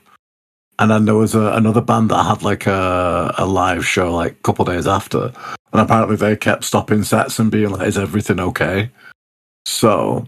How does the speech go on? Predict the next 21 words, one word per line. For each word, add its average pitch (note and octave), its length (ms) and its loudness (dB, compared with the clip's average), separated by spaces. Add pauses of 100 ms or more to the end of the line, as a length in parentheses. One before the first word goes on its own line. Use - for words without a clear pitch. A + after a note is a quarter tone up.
(160)
I A2 80 2
think C3 240 2
that's C3 200 2
the C3+ 100 2
best B2+ 220 2
way B2+ 120 4
to B2 140 -2
do G#2+ 200 4
it. A#2 100 2
Like, G2+ 280 -2 (340)
make A2+ 320 2
sure. G#2+ 520 0 (600)
'Cause B2 160 6
all, C3+ 200 6
all C#3 280 6
these D#3+ 300 4
videos C3+ 380 4
have B2 120 2
surfaced B2+ 540 2
now F2+ 160 0
of - 120 -6